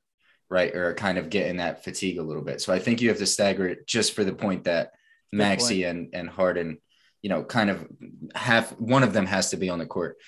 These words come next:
Speaker 1: And also, I really like how Harden gets our bench lineup going. Uh,
Speaker 2: Mm-hmm.
Speaker 1: that's, that's always been a big problem, is that when Embiid is out there with our twos, it's hard to score 'cause they know Embiid's gonna iso.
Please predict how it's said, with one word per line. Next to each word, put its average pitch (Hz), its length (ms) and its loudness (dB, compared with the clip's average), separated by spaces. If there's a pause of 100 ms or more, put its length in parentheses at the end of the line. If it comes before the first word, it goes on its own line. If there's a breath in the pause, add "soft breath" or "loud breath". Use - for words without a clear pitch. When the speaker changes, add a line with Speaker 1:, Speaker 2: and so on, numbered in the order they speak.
(180 soft breath)
Speaker 1:
And 139 120 6
also, 139 420 6
I 107 120 6
really 123 360 6
like 107 220 6
how 98 160 0
Harden 95 340 -2
gets 90 220 0
our 85 120 2
bench 80 280 -2
lineup 76 340 -6
going. - 220 -8 (540 soft breath)
Uh, 95 80 4
Speaker 2:
Mm-hmm. 85 100 4
Speaker 1:
that's, 101 220 4
that's 110 240 2
always 104 260 8
been 98 140 -2
a 90 60 -2
big 87 240 -2
problem, 92 360 4
is 85 160 -2
that 85 240 0
when 92 140 0
Embiid 92 320 0
is 95 160 2
out 87 180 2
there 87 160 0
with 82 180 -4
our 80 140 0
twos, 85 640 -2 (340 soft breath)
it's 95 140 -4
hard 101 260 0
to - 60 -4
score 101 360 2
'cause 80 200 -8
they 87 160 -2
know 92 600 0
Embiid's 95 340 -4
gonna 85 160 -6
iso. - 440 -4